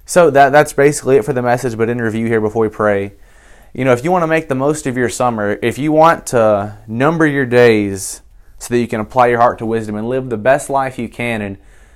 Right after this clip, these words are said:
make the most difference for God as you possibly can, you must attend church. You must be faithful in that. You must read your Bible. You must pray. You must give.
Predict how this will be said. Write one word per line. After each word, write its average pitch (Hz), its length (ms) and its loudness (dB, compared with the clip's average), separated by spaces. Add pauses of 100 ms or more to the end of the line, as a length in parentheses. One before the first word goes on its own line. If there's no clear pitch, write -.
(320)
make 147 300 -2
the 131 80 -2
most 135 340 -2
difference 147 380 0
for 123 100 -4
God 127 260 2
as 110 140 -2
you 107 60 -6
possibly 120 560 -2
can, 120 280 -6
you 117 100 -4
must 147 280 -2
attend 113 380 -6
church. - 400 -10
You 110 80 -8
must 120 160 -6
be 120 100 -4
faithful 104 460 -4
in 95 80 -8
that. 90 140 -10
You 113 100 -8
must 135 260 -2
read 131 200 -6
your 127 100 -2
Bible. 98 520 0 (600)
You 107 100 -6
must 123 320 0
pray. 113 380 0
You 110 220 -4
must 120 380 -4
give. 101 460 -4